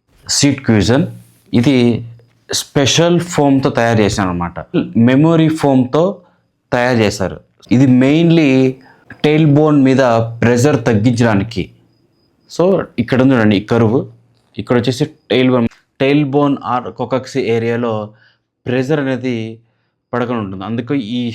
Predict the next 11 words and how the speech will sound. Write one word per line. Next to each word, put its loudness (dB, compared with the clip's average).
షేప్ -6
అనేది -6
వాళ్ళు -4
ప్రొవైడ్ -2
చేశారు. -14
ఇది 2
డైరెక్ట్ 0
ప్రెషర్ 2
పడకుండా 0
సర్క్యులేషన్, 0
సర్క్యులేషన్ 0